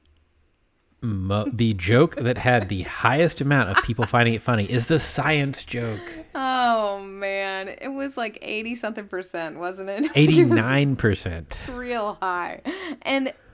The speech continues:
Speaker 2: I think that goes into the whole, that goes into, so they did attention to course, relatability, and then they did this thing belonging to the science class.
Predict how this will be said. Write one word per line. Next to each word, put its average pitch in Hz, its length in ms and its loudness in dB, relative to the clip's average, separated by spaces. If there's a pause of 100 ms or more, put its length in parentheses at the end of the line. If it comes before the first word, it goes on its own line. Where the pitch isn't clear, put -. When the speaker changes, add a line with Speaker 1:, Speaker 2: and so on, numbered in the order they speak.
Speaker 2:
I 285 180 0
think 320 300 -2
that 262 240 -2
goes 220 280 -6
into 208 300 -10
the 220 120 -8
whole, 170 400 -8
that 214 180 -6
goes 233 160 -8
into, 208 400 -10
so 196 180 -8
they 185 140 -4
did 202 320 -8 (600)
attention 240 340 -8
to 262 60 -4
course, 170 420 -8 (120)
relatability, 175 720 -6
and 196 80 -12
then 202 140 -10
they 196 180 -8 (140)
did 185 260 -8
this 175 140 -10
thing 170 400 -10
belonging 165 580 -8
to 165 120 -14
the 165 80 -12
science - 380 -12
class. - 320 -10